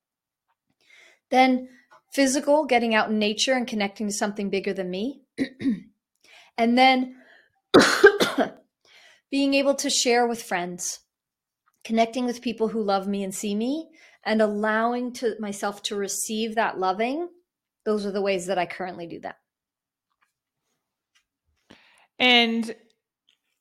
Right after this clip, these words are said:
Speaker 2: yeah, I'm just thinking about that. If you, so at the end of your day, what would your process look like? Like,
Speaker 1: Mm.
Speaker 2: there, is there any sort of reflection that you do as well? And, and the reason I'm asking this and where this is stemming from is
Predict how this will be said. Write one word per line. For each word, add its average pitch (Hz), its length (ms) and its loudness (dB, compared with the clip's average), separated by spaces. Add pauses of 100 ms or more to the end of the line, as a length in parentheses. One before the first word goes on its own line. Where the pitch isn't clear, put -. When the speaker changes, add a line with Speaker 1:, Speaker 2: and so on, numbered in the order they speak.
(140)
Speaker 2:
yeah, 226 240 4
I'm 196 180 2
just 202 120 -6
thinking 214 320 -4
about 175 280 0
that. 165 300 2 (100)
If 214 180 -4
you, 277 640 -2 (760)
so 240 140 -4
at 220 60 -2
the 247 100 2
end 233 140 0
of 254 120 -4
your 254 140 -2
day, 190 360 0
what 190 300 -2
would 214 180 -4
your 202 120 -4
process 180 640 -2
look 160 220 -12
like? 151 220 -8
Like, 170 160 -8
Speaker 1:
Mm. 170 40 -12
Speaker 2:
there, 190 120 -4
is 202 120 -4
there 208 160 -6
any 214 200 -6
sort 208 200 -8
of 190 100 -12
reflection 185 560 -6
that 185 100 -8
you 185 120 -8
do 175 240 -6
as 175 160 -6
well? 170 260 2
And, 160 220 -6
and 190 120 -8
the 202 60 -6
reason 226 200 -2
I'm 202 100 -2
asking 190 340 -2
this 175 220 -8
and 175 120 -12
where 175 160 -6
this 175 180 -12
is 185 100 -16
stemming 185 360 -8
from 175 280 -4
is 165 200 -6